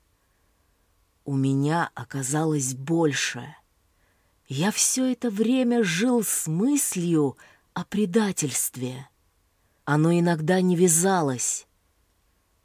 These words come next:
Мне снилось, как всё было между нами,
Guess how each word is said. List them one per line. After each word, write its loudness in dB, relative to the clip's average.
Мне 2
снилось, 2
как -6
всё -2
было 2
между 2
нами, -2